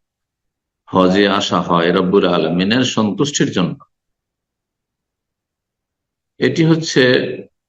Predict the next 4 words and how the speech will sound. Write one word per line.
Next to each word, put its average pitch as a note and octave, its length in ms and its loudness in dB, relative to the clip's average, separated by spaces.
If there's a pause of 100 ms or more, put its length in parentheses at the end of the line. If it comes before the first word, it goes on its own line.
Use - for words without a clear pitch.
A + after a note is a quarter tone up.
(840)
সর্বপ্রথম B2 1040 2
সবচাইতে B2 500 -2
প্রাচীন A2 840 0 (920)
গৃহ, G#2+ 480 4